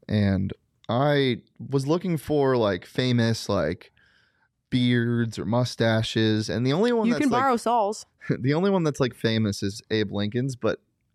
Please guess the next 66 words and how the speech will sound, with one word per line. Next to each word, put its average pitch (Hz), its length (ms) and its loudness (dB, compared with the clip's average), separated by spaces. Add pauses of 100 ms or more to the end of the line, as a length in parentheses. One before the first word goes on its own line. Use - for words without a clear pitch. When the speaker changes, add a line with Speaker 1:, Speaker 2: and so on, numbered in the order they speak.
(120)
Speaker 1:
then 120 200 0
I 151 40 2
would 151 100 2
have 120 100 2
to 120 80 -10
st-, - 220 -14
shave 107 240 0
the - 60 -14
stash, 92 580 -6 (180)
and 104 120 -4
I 110 80 0
don't 107 180 0
wanna 87 200 -4
do 69 160 -8
that. 110 280 -2 (420)
So - 140 -2
there's 139 80 4
not 175 100 4
really 226 180 2
a 143 40 0
famous 143 300 0
founding 123 260 2
father 110 220 0
mustache. 113 420 0
So 120 60 -4
if 113 40 -8
you 123 80 0
guys 175 120 -2
have 190 100 -4
any 165 140 -4
ideas, 117 640 -2 (400)
um, 98 340 0
where 104 120 0
I 107 60 0
can 101 120 -6
incorporate 127 560 2
that, 123 180 2
that'd 110 140 2
be 101 100 -2
great, 110 480 0 (240)
'cause 123 140 0
I 120 40 4
wanna 165 220 2
use 143 160 2
my 113 80 0
Manscaped 101 560 -2
Lawnmower 104 340 -2
four 95 220 -6
point 98 220 -6
oh 117 420 2
for 92 220 0
it. 104 140 0 (320)
Uh, 101 260 -4
I - 80 -4
was 214 80 0
Speaker 2:
You 233 60 0
Speaker 1:
thinking 175 180 -2
Speaker 2:
can 254 80 0
Speaker 1:
about 262 80 0
Speaker 2:
use 240 120 -2
your 233 480 -2
Speaker 1:
I - 60 -2
was 147 100 -2
thinking 202 220 -2
about 170 220 -2
using, 131 400 -4